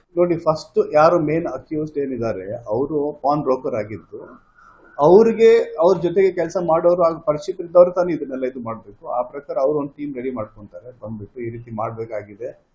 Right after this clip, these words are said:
ಶಾರ್ಟ್‌ಕಟ್, ಇವೆಲ್ಲ ಶಾರ್ಟ್‌ಕಟ್, ಜೀವನದ ಶಾರ್ಟ್‌ಕಟ್ ಇವಕ್ಕೆಲ್ಲ. So ಅವ್ರಿಗೆ ಪರಿಚಿತರಿದ್ದು majorly ಎಲ್ಲ ಪರಿಚಿತದವ್ರೇನೆ. ಇಲ್ಲಿ ಇಬ್ರು ಲೋಕಲ್ ಅವರು ಇದ್ದಾರೆ, ಅವರು ಕೂಡ ಜೊತೆಗೆ ಅವ್ರಿಗೆ ಭಾಗಿಯಾಗಿದ್ದಾರೆ.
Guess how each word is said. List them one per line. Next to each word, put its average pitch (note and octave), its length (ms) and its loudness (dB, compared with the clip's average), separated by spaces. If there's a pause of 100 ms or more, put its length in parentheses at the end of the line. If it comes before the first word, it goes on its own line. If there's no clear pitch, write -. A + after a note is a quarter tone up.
(280)
ಶಾರ್ಟ್‌ಕಟ್, D3+ 520 2
ಇವೆಲ್ಲ B2+ 240 -2
ಶಾರ್ಟ್‌ಕಟ್, C3 640 -8
ಜೀವನದ A2 360 -8
ಶಾರ್ಟ್‌ಕಟ್ A2 500 -12
ಇವಕ್ಕೆಲ್ಲ. F#2+ 340 -14 (800)
So G3+ 60 2 (280)
ಅವ್ರಿಗೆ F3 340 6
ಪರಿಚಿತರಿದ್ದು F3 580 0
majorly E3+ 480 4
ಎಲ್ಲ F#3+ 140 6
ಪರಿಚಿತದವ್ರೇನೆ. C3+ 1000 -2
ಇಲ್ಲಿ F3 180 -2
ಇಬ್ರು F#3+ 220 6
ಲೋಕಲ್ F3+ 380 4
ಅವರು D3+ 160 4
ಇದ್ದಾರೆ, G2+ 320 -6 (600)
ಅವರು C#3 200 -4
ಕೂಡ D3 200 -4
ಜೊತೆಗೆ B2+ 420 -6
ಅವ್ರಿಗೆ G#2+ 320 -4
ಭಾಗಿಯಾಗಿದ್ದಾರೆ. G#2+ 680 -6